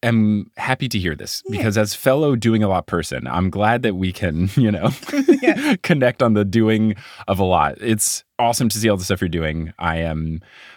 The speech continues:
Speaker 1: delighted to hear about it and honored to have you as a friend and our official mythological correspondent. So Doctor Moy, thank you so much.
Speaker 2: Thank you.
Speaker 1: Really appreciate it. And listeners, thank you all for listening. And until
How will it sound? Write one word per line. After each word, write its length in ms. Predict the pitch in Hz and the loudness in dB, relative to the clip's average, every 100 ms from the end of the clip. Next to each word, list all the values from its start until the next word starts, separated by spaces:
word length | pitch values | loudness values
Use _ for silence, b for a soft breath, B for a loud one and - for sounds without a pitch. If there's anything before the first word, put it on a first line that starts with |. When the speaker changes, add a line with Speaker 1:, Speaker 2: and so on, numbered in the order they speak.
| - 110 | -6 -2
Speaker 1:
delighted 640 | 110 98 101 101 95 104 - | 0 2 2 0 -2 -4 -4
to 120 | 92 | -2
hear 220 | 87 92 | 0 0
about 240 | 87 85 | 2 0
it 120 | 90 - | -2 -2
and 180 | 82 78 | -2 0
honored 360 | 113 147 139 | 0 2 0
to 80 | 123 | 0
have 160 | 98 95 | 0 0
you 140 | 98 | 0
as 160 | 85 78 | 0 -4
a 60 | 82 | 0
friend 300 | 113 113 107 | 2 2 0
and 200 | 87 87 | -2 -2
our 600 | 107 117 120 113 107 104 - | 0 2 2 0 -2 -8 -10
official 380 | 104 107 98 85 | -6 -4 -2 -2
mythological 640 | 82 82 73 73 - 73 | -2 -4 -4 -4 -6 -12
correspondent. 480 | - - - - - | -12 -14 -14 -14 -10
So 100 | 71 | -8
Doctor 240 | - - | -6 -6
Moy, 180 | 73 69 | -6 -6
thank 200 | 85 85 | -8 -8
you 60 | 82 | -4
so 220 | - 101 | 0 2
much. 340 | 95 92 - - | 2 0 -6 -12
Speaker 2:
Thank 140 | 170 | -14
you. 60 | - | -8
Speaker 1:
Really 220 | 76 87 | -2 0
appreciate 420 | 90 82 78 78 78 | -2 -4 -4 -4 -4
it. 160 | 78 | -6
And 400 | - 76 76 76 - | -6 -8 -8 -10 -8
listeners, 360 | 104 - 117 | -8 -4 -4
thank 160 | - 107 | -2 0
you 40 | 107 | 0
all 60 | |
for 160 | 98 98 | 0 -4
listening. 320 | 113 104 95 | -2 -4 -4
And 100 | 85 | -4
until 480 | 85 - 127 160 | -4 -4 -2 -2